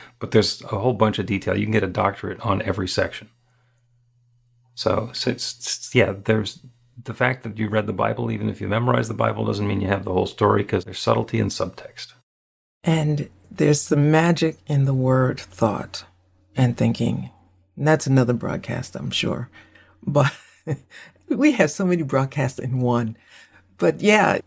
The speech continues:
Speaker 2: how about thinking about this? Nothing is going to happen to you if you think about it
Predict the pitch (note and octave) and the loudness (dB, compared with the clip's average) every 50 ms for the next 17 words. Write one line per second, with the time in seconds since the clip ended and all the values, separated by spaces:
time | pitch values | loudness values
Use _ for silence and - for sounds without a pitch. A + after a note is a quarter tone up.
0 | _ _ - - F#3+ F#3+ - D#4 F4+ F4 C#4+ B3 - - - A3 G#3+ G3+ B3 G3 | _ _ -8 -6 -2 0 2 2 4 4 2 2 0 0 0 2 2 4 2 2
1 | D#3 D#3 D3 C#3 C3 C3 - B2+ A#2 - D3 D#3 F#3 A#3+ C4+ D#4 F#4+ E4 D4 C#4 | 2 2 2 0 0 0 -4 -6 -8 -4 2 4 6 6 6 6 4 4 4 2
2 | A#3 - C4 A3 A3 A3 G3 F#3 F3 F#3 F3+ F3 - - E3+ D3+ - D#3+ C#3 C3 | 0 2 2 4 4 4 2 2 2 0 0 0 0 -4 -4 -4 -4 -4 -2 0
3 | B2 A#2 A#2+ - - _ _ _ _ _ _ _ _ - F3 E3+ E3+ - - E3+ | 0 0 -2 -4 -6 _ _ _ _ _ _ _ _ 6 6 6 6 4 -2 -2
4 | D3+ - - - G#3+ G#3 G3 F#3+ F#3+ D#3 D#3 D#3 D3+ D3 C#3 C#3 C3+ B2+ | -2 -2 0 2 4 4 4 4 2 0 0 0 2 2 4 2 2 0